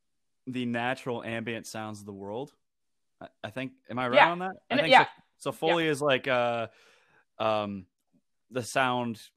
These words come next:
Speaker 1: you hear when you're walking, or, like, a, I'm,
Speaker 2: Correct.
Speaker 1: I'm walking through a puddle versus walking on a tiled floor. Like,
Speaker 2: Yeah,
Speaker 1: how does it
Speaker 2: versus
Speaker 1: sound?
Speaker 2: punching a bad guy versus a river running past versus, yeah.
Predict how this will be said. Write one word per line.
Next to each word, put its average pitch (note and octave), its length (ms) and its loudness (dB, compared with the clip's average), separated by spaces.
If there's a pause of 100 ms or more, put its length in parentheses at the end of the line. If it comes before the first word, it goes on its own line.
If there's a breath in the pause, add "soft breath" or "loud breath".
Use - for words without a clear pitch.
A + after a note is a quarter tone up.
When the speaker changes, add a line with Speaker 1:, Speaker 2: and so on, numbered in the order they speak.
Speaker 1:
you A2+ 140 -6
hear A#2 180 -2
when G#2+ 140 -6
you're G#2 140 -6
walking, G#2 560 -6 (120)
or, G2+ 240 -6
like, G2+ 200 -12
a, G2+ 80 -8
I'm, F#2 60 -10
Speaker 2:
Correct. A2 200 -6
Speaker 1:
I'm A2+ 100 -2
walking B2 400 2
through A#2 200 -6
a - 20 -6
puddle A2+ 380 -2
versus G#2 360 -10
walking G#2+ 640 -6
on G#2 180 -6
a G2+ 40 -10
tiled G#2+ 380 -6
floor. G2 440 -10 (480)
Like, - 120 -8
Speaker 2:
Yeah, E3 60 0
Speaker 1:
how A#2+ 120 4
does G#2+ 140 0
it - 40 -6
Speaker 2:
versus - 220 -12
Speaker 1:
sound? A2 160 0
Speaker 2:
punching F#3 440 4
a F3 40 2
bad E3+ 320 4
guy C3 400 -8
versus D#3 500 -8
a E3+ 60 -4
river D#3 380 2
running C#3 280 -6
past B2 460 -6
versus, C#3+ 420 -6
yeah. C#3+ 140 6